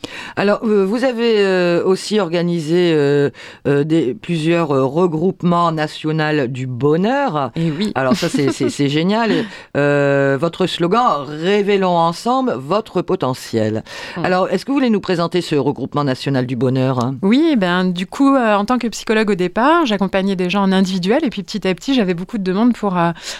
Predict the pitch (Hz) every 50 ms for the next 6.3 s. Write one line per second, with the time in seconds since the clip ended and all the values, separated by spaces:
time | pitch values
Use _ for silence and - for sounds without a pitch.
0 | - - 170 175 196 185 196 185 185 190 185 175 180 180 185 208 311 339 - 226
1 | 190 185 180 - 190 180 180 185 180 - 196 175 - - 247 233 220 190 - 185
2 | 175 175 - 190 180 175 175 180 185 165 170 170 160 - 175 180 190 202 214 214
3 | - - 175 160 160 - - 185 165 170 170 196 190 180 185 175 180 185 180 190
4 | 185 - 196 180 180 185 170 - 254 302 339 269 175 - - - - - - 170
5 | - 185 170 - - - 175 160 160 - 294 311 - 220 - - 233 - 220 208
6 | - - - 277 370